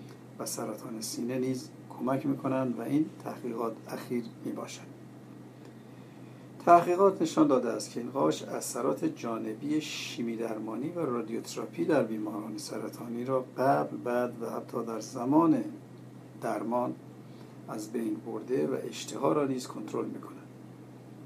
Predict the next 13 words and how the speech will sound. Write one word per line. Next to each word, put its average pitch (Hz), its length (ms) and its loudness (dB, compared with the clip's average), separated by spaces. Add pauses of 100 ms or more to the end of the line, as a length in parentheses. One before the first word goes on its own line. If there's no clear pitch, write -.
(680)
تحقیقات 156 680 4
به - 60 0
طور 196 280 10
کلی 131 280 4
نشان 120 340 2
داده 113 220 -2
است 113 320 -6
که 127 100 -4
مصرف 139 440 2
طولانی 123 640 2
و 123 140 4
دائمی 117 420 -2
قارچ‌ها، 120 580 -2